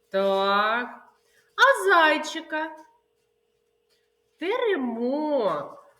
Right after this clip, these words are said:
Рукавичка, Колобок, зайчик та їжак, зайчикова хатинка, солом'яний бичок, так.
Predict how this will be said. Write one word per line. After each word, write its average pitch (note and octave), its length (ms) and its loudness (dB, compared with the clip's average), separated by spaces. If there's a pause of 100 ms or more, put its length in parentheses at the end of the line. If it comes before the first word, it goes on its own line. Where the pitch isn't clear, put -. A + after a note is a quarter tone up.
(100)
Рукавичка, B3+ 1900 -4 (260)
Колобок, B3 1500 -4 (280)
зайчик F3 840 -6
та D#3 140 -8
їжак, D#3 840 -6 (600)
зайчикова F#3 840 -4
хатинка, G3+ 1200 -8 (240)
солом'яний A#3 840 -6
бичок, A3 1400 -6
так. E3+ 360 -4